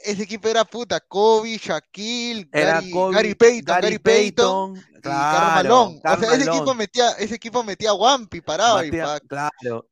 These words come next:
Speaker 2: y oye,
Speaker 1: clavado,
Speaker 2: se-, en la, en la
Speaker 1: clavado.
Speaker 2: fi-, en la final se lo cachan, pues.
Speaker 1: Sí, pues, mano, clavado.
Speaker 2: Y, y ahí ya él ya dice, ya no. Y mira, tanta fue la depresión de Karl Malone que se volvió alcohólico.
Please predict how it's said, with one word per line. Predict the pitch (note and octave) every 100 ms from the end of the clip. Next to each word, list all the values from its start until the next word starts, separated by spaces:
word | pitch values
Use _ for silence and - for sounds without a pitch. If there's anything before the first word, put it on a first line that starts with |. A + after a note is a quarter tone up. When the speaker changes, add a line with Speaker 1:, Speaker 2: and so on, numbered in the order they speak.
| -
Speaker 2:
y | A#2+
oye, | C3
Speaker 1:
clavado, | C3+ C#3+ D#3+ E3+ D#3 D3+ -
Speaker 2:
se-, |
en | B2
la, | A#2+
en | D3
la | C#3
Speaker 1:
clavado. | C#3 D3+ D3 C#3 -
Speaker 2:
fi-, | D#3 A#2+
en |
la | A#2+
final | A#2 B2+ A#2 C3 C3+
se | C3+
lo | A2+ G#2
cachan, | - G2 - F#2 F2+
pues. | _ A#2 _ _
Speaker 1:
Sí, | - C#3 C#3 C3+ -
pues, | B2 A#2+
mano, | A#2+ B2 C3+
clavado. | - C3+ A#2 A#2+ C#3 C#3 C3 B2 _ _
Speaker 2:
Y, | D3
y | C#3
ahí | B2+ C3+ D#3+
ya | D#3 D3 C#3+
él | D3 C#3
ya | C3+
dice, | C3+ C#3 C#3 B2+
ya | A#2+ B2 B2+ A#2+
no. | A2+ A#2+ A#2+ A#2+ -
Y | C3
mira, | B2 C#3 C#3+ C3+ - -
tanta | F3+ G3 F#3+ D#3
fue | E3+
la | F3 E3+
depresión | C#3 B2 B2 D3+
de | D3 C#3
Karl | C3+ C3+
Malone | C3 B2 A#2+ B2 G#3 - _ _ _ _
que | - A#2+ A#2 A2+
se | B2+
volvió | A#2 C3+
alcohólico. | C#3+ F#3 G3+ A#2 - G#2+